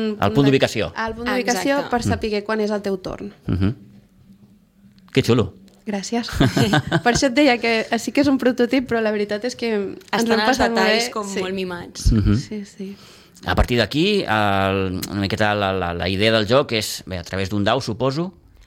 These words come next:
Speaker 3: No, no hi ha dau.
Speaker 1: Ah, no hi ha
Speaker 3: O sigui,
Speaker 1: dau?
Speaker 3: la idea és que comenci el jugador o equip més jove i segueixin en funció de les agulles del rellotge.
Speaker 1: Es podrà jugar, eh, teòricament, els equips poden estar formats per, per què? Per,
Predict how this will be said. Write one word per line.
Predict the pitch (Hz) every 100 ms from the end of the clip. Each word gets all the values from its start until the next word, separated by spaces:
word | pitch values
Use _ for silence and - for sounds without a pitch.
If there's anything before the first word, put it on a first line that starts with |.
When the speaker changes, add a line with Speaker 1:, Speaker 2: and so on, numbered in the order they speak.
| _ _ -
Speaker 3:
No, | 294
no | 262
hi | 262
ha | 262
dau. | 180 175
Speaker 1:
Ah, | 156
no |
hi | 170
ha |
Speaker 3:
O | 151
sigui, | 208
Speaker 1:
dau? | 202
Speaker 3:
la | 214
idea | 208 220 254
és | -
que | 240
comenci | 214 202 202 208
el | 196
jugador | 202 190 190 185
o |
equip | 185 185 185
més | 185 185
jove | 226 254 339 370 - - - -
i | 233 208 190 180 180 - 185
segueixin | 185 - 185 190 208 214
en | 190 185 175
funció | - 180 -
de | 185
les | 190 185
agulles | 175 180 180
del | 175
rellotge. | 175 - - - - _ -
Speaker 1:
Es | 127 -
podrà | 131 143
jugar, | 135 147 180 98 107 107
eh, |
teòricament, | 98 127 139 135 175
els | 117 104
equips | 151 - - -
poden | - 127
estar | 120 117
formats | 123 131 170 - _ -
per, | 113 98
per | - 87
què? | 101 80
Per, | 82 85